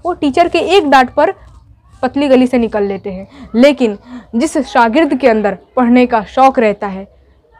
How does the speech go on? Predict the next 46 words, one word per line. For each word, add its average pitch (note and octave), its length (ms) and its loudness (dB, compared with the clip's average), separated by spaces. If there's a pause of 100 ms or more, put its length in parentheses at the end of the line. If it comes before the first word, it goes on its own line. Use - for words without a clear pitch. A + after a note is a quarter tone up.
(120)
जो C4+ 200 0
दिल E4 220 4
से F4 140 0
चाहता B3 340 0
है A#3 160 -2
कि A3+ 100 -12
पढ़े, G3+ 280 -6
पढ़ने B3+ 340 0
में B3 180 4
दिलचस्पी A#3+ 460 0
रखता B3 280 -2
है, A#3+ 160 -4 (260)
वो E4 160 2
शागिर्द, G#3 460 0
वो C#4+ 280 -2
स्टूडेंट G#3 380 -4 (240)
अपने C4 240 2
टीचर C4+ 340 2
का A#3+ 120 0
लाख A#3 500 4
भला A#3 560 -2
बुरा A#3 300 -4
सुनता G#3 340 -10
है, G3 160 -10 (220)
लेकिन G#3+ 180 -10
अपने G3+ 260 -8
टीचर G#3+ 340 -4
से A#3+ 160 -2
नॉलेज G#3 420 0
गेन G3+ 200 0
करके, G3+ 360 -4 (220)
अपने G#3 260 -4 (200)
टीचर A#3 220 0
से A3 120 -6
पढ़ाई G#3 340 -2
करके G#3 320 -2
ही A#3+ 120 2
वापस G#3 400 -4
लौटता G3+ 320 -10
है, F#3+ 160 -16 (1300)
अपने A3 200 -2
टीचर A3 280 0
की G#3+ 140 -6
रिस्पेक्ट B3 440 -2
करता G#3 320 -8
है। F#3 160 -12